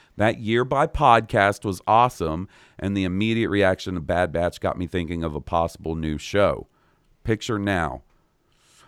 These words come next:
A show centered around hitting the random article button on Wikipedia and you discuss the random ass things that pop up from the far reaches of the Star Wars universe.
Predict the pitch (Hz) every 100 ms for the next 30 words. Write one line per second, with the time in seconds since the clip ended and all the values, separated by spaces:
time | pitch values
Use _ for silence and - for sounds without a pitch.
0 | _ - 98 - 135 135 135 135 123 120
1 | 107 98 101 98 92 113 117 110 90 87
2 | 101 104 104 - 95 95 92 95 71 87
3 | - 87 85 80 76 - - 101 98 87
4 | 80 78 - 85 80 87 80 - 92 90
5 | - 90 73 87 90 90 87 85 - 90
6 | 85 78 - - 80 - 87 85 - 73
7 | 78 85 80 80 82 82 82 80 71 73
8 | 85 78 78 71 73 76 76 69 64 53
9 | - -